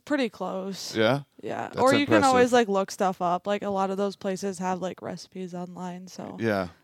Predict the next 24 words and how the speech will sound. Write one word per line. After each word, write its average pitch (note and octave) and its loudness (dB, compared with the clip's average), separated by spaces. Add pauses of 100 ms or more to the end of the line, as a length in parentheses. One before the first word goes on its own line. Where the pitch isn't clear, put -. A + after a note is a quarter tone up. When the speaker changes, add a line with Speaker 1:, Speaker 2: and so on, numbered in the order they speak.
(120)
Speaker 2:
Okay. G2 0 (320)
So A2+ 2
if G#2 0
it G2+ -2
were, G#2 -2 (100)
if G2 -8
it G2+ -4
were F2 -2
up G#2+ 0
to B2 -6
you, F#2+ -2 (180)
would F#2+ -8
you F#2+ -4
rather F#2 0
go F#2 -2
out F#2+ -2
and F2+ -18
get G#2 0
it D3 2 (120)
or F#2 -2
make - -8
it E2 -6
at - -6
home? - -12